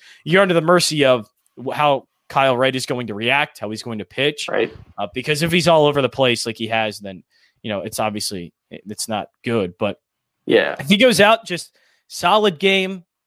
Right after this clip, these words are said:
Speaker 1: you know, he's gonna give up a few hits, few runs.
Speaker 2: Mm-hmm.
Speaker 1: Uh, I still think the Braves lineup can out-hit the Cubs in this matchup.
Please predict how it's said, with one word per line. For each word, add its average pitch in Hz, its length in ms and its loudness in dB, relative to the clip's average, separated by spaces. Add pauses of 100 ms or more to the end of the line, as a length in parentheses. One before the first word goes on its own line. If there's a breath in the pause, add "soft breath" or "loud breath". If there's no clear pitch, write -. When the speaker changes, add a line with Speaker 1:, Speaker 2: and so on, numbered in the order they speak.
Speaker 1:
you 127 80 -16
know, 143 100 -6
he's 139 140 -10
gonna 190 160 -4
give 170 160 -4
up 170 120 -2
a - 40 -20
few 170 260 -6
hits, 160 280 -4
few 170 220 -6
runs. 156 440 -2
Speaker 2:
Mm-hmm. 175 260 0 (140)
Speaker 1:
Uh, 127 160 -4
I 156 100 0
still 196 320 -2
think 170 220 -6
the 147 80 -14
Braves 139 300 -6
lineup 131 360 -4
can 110 180 -8
out-hit 107 420 -8
the 101 80 -18
Cubs 90 580 -10
in 101 120 -16
this 80 180 -18
matchup. 69 440 -16